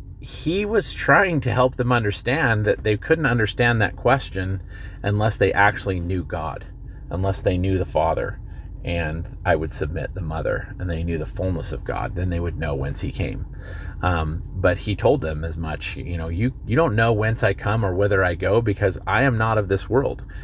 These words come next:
You are of this world. I am not of this world. I am of my Father from above, and you are of your father from beneath."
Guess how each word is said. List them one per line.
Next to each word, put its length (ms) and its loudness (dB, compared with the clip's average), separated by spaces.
You 260 4
are 80 4
of 160 -2
this 220 -10
world. 300 -8
I 200 0
am 140 0
not 200 -2
of 100 -4
this 220 -6
world. 300 -6
I 200 0
am 140 2
of 140 0
my 180 2
Father 380 6
from 220 0
above, 500 4
and 180 -4
you 140 -2
are 160 0
of 160 -6
your 200 -2
father 480 -4
from 300 -4
beneath." 440 -4